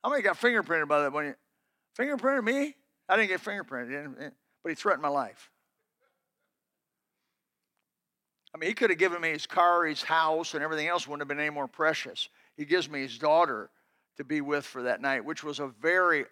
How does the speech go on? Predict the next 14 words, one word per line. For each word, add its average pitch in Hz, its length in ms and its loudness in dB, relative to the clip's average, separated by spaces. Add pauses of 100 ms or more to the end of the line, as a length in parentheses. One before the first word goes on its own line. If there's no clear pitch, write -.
unwise 147 960 0
decision 131 540 -8
on 120 100 -8
his 127 240 -12
part. - 220 -20 (2500)
But 269 100 -6
let 330 80 -4
me 262 40 4
say 254 220 8
this. 240 260 6
I 226 160 8
had 226 160 8
old 208 220 4
girlfriends, 233 760 2